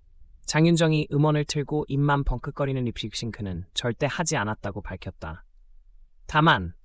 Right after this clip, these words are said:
춤을 춰야 하는 댄스곡에 한해서는 목소리가 반주에 깔린 음원, 이른바 라이브 엠알을 틀고 노래를 했다고 해명했다. 장윤정의 설명에 다섯 살 아이도 웃었던 게 사실이다.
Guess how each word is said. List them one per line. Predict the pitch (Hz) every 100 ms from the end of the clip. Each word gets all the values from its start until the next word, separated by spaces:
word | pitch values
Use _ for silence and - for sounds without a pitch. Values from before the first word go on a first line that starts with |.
| - - - -
춤을 | 202 196
춰야 | 175 185 165
하는 | 151 143 139
댄스곡에 | 156 160 - 160 127 120
한해서는 | 127 131 117 98 82 85 - - -
목소리가 | 131 - 156 143 135 123
반주에 | - 139 147 151 135
깔린 | - 120 113 110
음원, | 98 101 104 73 - - -
이른바 | 131 120 104 98 -
라이브 | 113 113 139 135 135
엠알을 | 117 131 127 117
틀고 | - 117 98 90 -
노래를 | 101 127 120
했다고 | 117 - 101 - 90
해명했다. | 135 131 107 85 - 73 - - - - - - - - - - -
장윤정의 | 143 156 170 160 156
설명에 | 151 151 147 143 123 87 - _ -
다섯 | - - 147
살 | - 135 107 -
아이도 | 123 123 95 90 -
웃었던 | 135 131 - 98 95
게 | 78
사실이다. | - 110 - 85 78 78